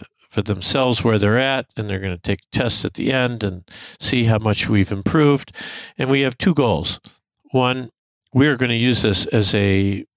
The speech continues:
platform for robust research, everything from seeing whether it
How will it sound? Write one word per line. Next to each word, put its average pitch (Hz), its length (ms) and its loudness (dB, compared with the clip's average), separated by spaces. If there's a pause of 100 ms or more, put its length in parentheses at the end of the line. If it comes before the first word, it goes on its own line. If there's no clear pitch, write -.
(300)
platform 107 520 -4
for 98 200 0
robust 98 540 2
research, 95 600 0 (380)
everything 107 480 0
from 95 380 -2
seeing 104 360 0
whether 95 300 4
it 92 160 0